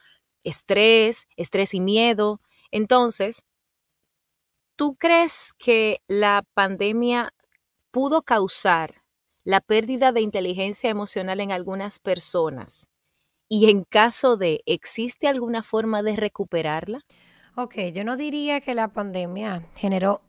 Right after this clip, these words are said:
Speaker 2: <clears throat> una pérdida, sino que permitió que nos dimos cuenta muchos si teníamos inteligencia emocional o si éramos carentes de ella.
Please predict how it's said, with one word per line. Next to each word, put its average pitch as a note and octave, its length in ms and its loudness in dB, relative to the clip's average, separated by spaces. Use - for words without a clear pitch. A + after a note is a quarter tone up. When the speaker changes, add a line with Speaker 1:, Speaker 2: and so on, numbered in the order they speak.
Speaker 2:
<clears throat> C#4+ 120 -6
una A#3 300 4
pérdida, D#3 480 -6
sino G#3 320 -4
que B3 140 -4
permitió A3 600 -4
que G#3 520 -4
nos A3 600 -10
dimos A3+ 480 -4
cuenta F3 560 -2
muchos E3+ 640 -6
si - 220 -6
teníamos A#3 720 -4
inteligencia F#3 560 -10
emocional F3+ 500 -8
o F#3 60 -6
si G3 200 -6
éramos G#3 320 -4
carentes F3+ 600 0
de D3+ 140 -4
ella. C3+ 360 -12